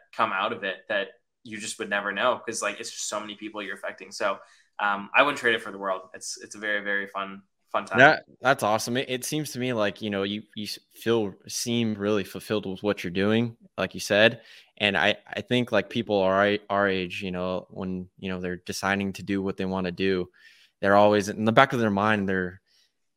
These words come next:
Speaker 2: thinking, "Can I do this for twenty years?" Like, I don't wanna have a job where it's re-, I go to work and it, the tasks are so mundane and just like,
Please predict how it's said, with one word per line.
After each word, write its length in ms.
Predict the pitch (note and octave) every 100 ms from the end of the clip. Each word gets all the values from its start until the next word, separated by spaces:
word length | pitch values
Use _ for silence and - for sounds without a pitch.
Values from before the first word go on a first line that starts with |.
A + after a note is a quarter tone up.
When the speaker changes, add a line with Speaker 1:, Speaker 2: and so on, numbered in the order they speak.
| _ _ -
Speaker 2:
thinking, 500 | B2 A2 A2 G#2 F#2+ -
"Can 160 | A2+
I 100 | G#2
do 180 | F#2+ G2+
this 160 | A2+ A#2
for 140 | B2
twenty 320 | - A2+ A#2
years?" 520 | A2 A2 A2 A2+ G#2
Like, 240 | G2+ F#2 F2
I 80 | G#2
don't 140 | G#2+
wanna 240 | G#2 G#2 G2
have 300 | G2+ G2+ F#2
a 220 | F#2 F2+
job 520 | F2 G2 F#2+ G2 F#2
where 180 | F#2 F#2
it's 220 | F2+ -
re-, 100 | G2 -
I 100 | G2
go 140 | G#2+
to 60 | G#2+
work 340 | G2 G2+ G2 F#2
and 80 |
it, 80 | F2+ - _
the 100 | -
tasks 460 | F#2+ - F#2+ F#2 -
are 60 | F#2
so 260 | - F#2+
mundane 560 | F#2 F#2 F2+ F#2 F#2 F2+
and 100 | F2
just 220 | F2 -
like, 180 | B1